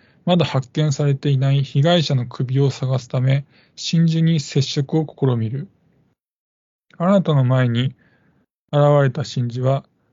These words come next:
残虐な事件を起こした凶悪、凶悪犯とは思えない風貌だった。新は真珠から情報を引き出すため、大胆にも彼女に結婚を申し込む。毎日一日二十分だけ許される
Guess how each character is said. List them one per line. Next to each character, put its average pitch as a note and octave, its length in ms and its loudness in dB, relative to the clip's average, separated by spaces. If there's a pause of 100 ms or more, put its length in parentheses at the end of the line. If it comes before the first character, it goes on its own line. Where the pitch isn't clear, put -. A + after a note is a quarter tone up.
残 D3+ 240 0
虐 E3 200 -4
な D#3+ 140 0
事 D#3+ 140 -4
件 C#3+ 200 0
を A#2 60 -4
起 B2+ 60 -18
こ C3+ 100 0
し - 100 -6
た A#2+ 140 -4
凶 C#3 240 -2
悪、 C#3 240 -2 (140)
凶 D3 300 0
悪 D3+ 200 -4
犯 B2 220 -2
と - 100 -6
は B2 80 0
思 B2+ 240 0
え F3 60 0
な D#3+ 100 0
い C3 60 0
風 B2+ 180 -6
貌 A#2 240 -4
だ A#2 80 -8
っ A2 60 -12 (100)
た。 F3+ 200 -12 (1160)
新 E3 340 2
は C3+ 140 2
真 D3 300 0
珠 C#3+ 120 0
か D3+ 120 0
ら D3+ 240 2 (260)
情 D3+ 260 2
報 D3+ 220 -2
を C#3+ 80 0
引 - 60 -20
き D3+ 100 0
出 D3 80 2
す - 140 -8
た B2 100 -6
め、 B2+ 260 -4 (440)
大 D3 200 2
胆 E3+ 200 0
に C3 80 0
も C3 240 -2
彼 E3+ 240 -4
女 B2+ 100 -4
に A#2+ 140 -6
結 A#2+ 240 -8
婚 E3+ 160 -4
を C#3+ 200 0
申 - 0 -
し B2+ 80 -6
込 B2 100 -8
む。 B2+ 180 -10 (1300)
毎 F3 140 0
日 C#3 380 0
一 - 280 -6
日 D3+ 300 0
二 C#3+ 160 4
十 D#3 140 0
分 D3 340 0
だ D3+ 100 2
け C#3+ 160 0
許 C3+ 160 4
さ D3 180 -2
れ C3+ 120 4
る C3+ 180 2